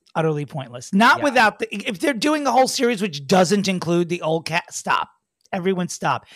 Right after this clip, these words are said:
Speaker 1: Rachel Zane, I, I can't believe I knew that that was the character's name. Rachel Zane is going to be the star of Suits L A. I, I, I anticipate an update on this story by summertime that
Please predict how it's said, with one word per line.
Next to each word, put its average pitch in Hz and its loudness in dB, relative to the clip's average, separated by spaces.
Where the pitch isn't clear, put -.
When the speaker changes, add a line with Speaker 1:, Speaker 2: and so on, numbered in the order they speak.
Speaker 1:
Rachel 208 0
Zane, 202 2
I, 147 -4
I 143 -8
can't 160 -6
believe 151 -6
I 131 -6
knew 127 -8
that 113 -14
that 123 -8
was 117 -14
the 123 -18
character's 120 -12
name. 127 -10
Rachel 202 2
Zane 185 0
is 180 2
going 170 0
to 160 -4
be 160 -4
the 151 -6
star 151 -2
of 139 -6
Suits - -8
L 156 -2
A. 180 2
I, 165 -2
I, 160 -12
I 165 0
anticipate 208 -4
an 185 -8
update 165 -4
on 160 -4
this 156 -4
story 151 -4
by 139 -4
summertime 123 -8
that 101 -4